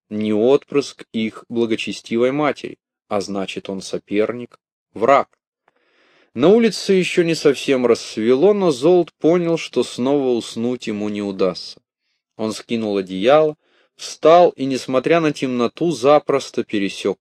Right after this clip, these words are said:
комнату, тесно уставленную мебелью, как слепой, который без труда расхаживает по знакомому дому. В ванной он запер дверь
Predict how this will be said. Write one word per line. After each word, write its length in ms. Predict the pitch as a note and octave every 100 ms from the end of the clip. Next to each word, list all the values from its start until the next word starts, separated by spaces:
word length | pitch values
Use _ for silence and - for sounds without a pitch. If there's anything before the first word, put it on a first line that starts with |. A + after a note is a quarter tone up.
| -
комнату, 580 | C#3 D#3+ D3+ - C3+ - _ _
тесно 460 | - A#2 G#2+ - F#2+
уставленную 840 | F2+ - G#2+ G2 F#2 F2+ F2+ F2+
мебелью, 560 | F#2+ C#3 D3+ C#3+ C3 - _ _ _ _
как 180 | C3+ -
слепой, 580 | - D3 - F3 G3
который 400 | F#3+ B2+ F3+ F#3
без 240 | D#3+ D3 -
труда 360 | - C3 D3
расхаживает 840 | D3+ B2+ - A#2+ A2+ A#2+ B2 A#2+ -
по 140 | G#2+
знакомому 720 | F#2 G2 - - G2+ G2+ G2
дому. 440 | G2+ F#2+ F#2+ F2+ F2 _ _ _ _ _ _ _
В 120 | F#2+ F#2+
ванной 380 | E3+ G3 F3
он 120 | B2 G#2
запер 440 | A2 G#2 G2+ F#2+
дверь 460 | - G2+ D#3+ F#3+